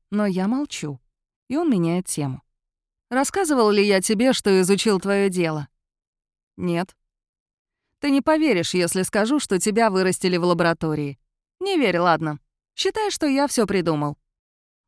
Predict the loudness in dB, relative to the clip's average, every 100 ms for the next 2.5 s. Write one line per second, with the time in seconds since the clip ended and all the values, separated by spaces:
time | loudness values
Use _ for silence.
0 | -6 -4 -4 -6 -6 -4 -4 -4 -8 -10
1 | _ _ -4 -2 0 -2 -2 -2 -4 -2
2 | -2 -2 -4 -4 -6